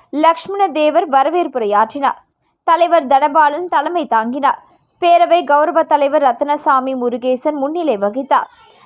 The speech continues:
விழாவிற்கு சிறப்பு விருந்தினராக சபாநாயகர் செல்வம் கலந்து கொண்டு பசும்பொன் முத்துராமலிங்க தேவர் திருவுருவப் படத்தை திறந்து வைத்தார்.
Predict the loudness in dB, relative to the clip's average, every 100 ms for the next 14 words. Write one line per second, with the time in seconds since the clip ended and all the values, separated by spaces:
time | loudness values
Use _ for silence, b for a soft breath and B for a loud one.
0 | b -2 2 2 0 -4 -6 -4 0 0
1 | 0 0 0 0 0 2 2 0 0 2
2 | 2 2 0 0 -4 -2 -2 -2 0 -2
3 | -2 -4 -2 0 0 0 0 -4 -4 -4
4 | -2 0 2 0 -2 -4 -4 -4 -2 -2
5 | -2 -2 -2 -2 0 0 0 -2 -2 -2
6 | -2 -2 -2 0 -2